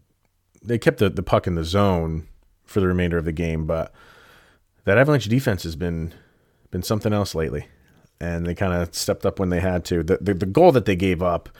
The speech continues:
in the last minute, that was ugly. I mean, it was terrible gap control. Uh, Graves was kinda just in, in no man's land.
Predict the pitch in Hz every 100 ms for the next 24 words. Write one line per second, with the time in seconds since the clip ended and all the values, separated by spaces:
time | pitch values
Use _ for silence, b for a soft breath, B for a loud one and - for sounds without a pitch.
0 | B B B 95 87 85 - 80 82 95
1 | 85 80 - - - 69 69 73 - -
2 | 90 92 90 82 90 90 82 87 104 92
3 | - - - - 151 117 90 85 85 82
4 | - 82 90 82 82 - b b b b
5 | 95 85 85 82 85 57 - _ _ -
6 | 101 101 110 117 101 92 - 95 90 90
7 | - 87 85 - 87 85 90 95 92 90
8 | 85 80 82 82 82